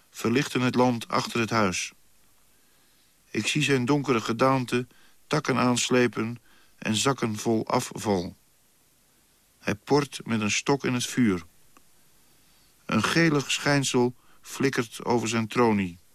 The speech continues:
Hij verbaast zich erover dat ik niet kom kijken. Ik weet dat hij mij niet voor vol aanziet. Maar dat dit gevoel wederkerig is, weet hij misschien niet.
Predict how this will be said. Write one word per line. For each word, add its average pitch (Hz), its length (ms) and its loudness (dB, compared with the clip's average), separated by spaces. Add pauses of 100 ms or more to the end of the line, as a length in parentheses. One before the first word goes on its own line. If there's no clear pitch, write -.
(1300)
Hij 117 160 -4
verbaast 131 440 2
zich 127 160 0
erover 117 460 2 (460)
dat 107 140 -2
ik 107 80 -2
niet 127 180 -4
kom 107 220 -2
kijken. 92 500 -2 (1400)
Ik 98 160 -2
weet 123 380 0 (580)
dat 107 140 -4
hij 110 120 0
mij 104 140 2
niet 127 200 0
voor 113 220 0
vol 131 340 2
aanziet. 98 480 -2 (1300)
Maar 104 240 0
dat 104 160 -2
dit 120 180 -4
gevoel 117 480 -2
wederkerig 120 680 0
is, 113 320 -4 (680)
weet 110 220 2
hij 113 160 2
misschien 117 320 0
niet. 110 280 0